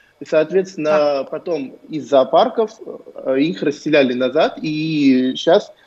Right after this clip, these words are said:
Speaker 1: многие жужелицы живут прекрасно на этих же островах, то есть их интродуцировали назад, и, э, соответственно, численность их восстанавливается.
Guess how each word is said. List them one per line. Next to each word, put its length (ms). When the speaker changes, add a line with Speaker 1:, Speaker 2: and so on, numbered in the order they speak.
Speaker 1:
многие 320
жужелицы 720
живут 320
прекрасно 720
на 260
этих 220
же 100
островах, 540
то 80
есть 120
их 140
интродуцировали 880
назад, 320
и, 580
э, 720
соответственно, 540
численность 420
их 120
восстанавливается. 920